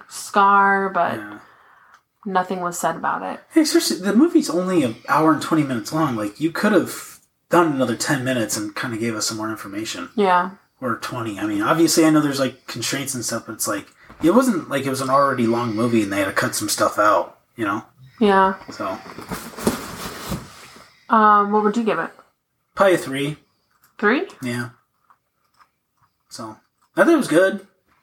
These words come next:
Speaker 2: I don't think three is bad.
Speaker 1: No, I don't think
Speaker 2: So.
Speaker 1: so. Um, yeah, I think that's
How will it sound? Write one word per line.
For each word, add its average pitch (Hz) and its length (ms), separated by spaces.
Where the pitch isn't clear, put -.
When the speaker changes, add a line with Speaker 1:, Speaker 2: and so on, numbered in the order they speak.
Speaker 2:
I 147 60
don't 165 100
think 156 140
three 143 160
is 123 100
bad. 107 300
Speaker 1:
No, 269 180
I 220 80
don't 254 100
think 220 140
Speaker 2:
So. 220 180
Speaker 1:
so. 220 80
Um, 214 720
yeah, 226 260
I 185 120
think 208 240
that's 220 340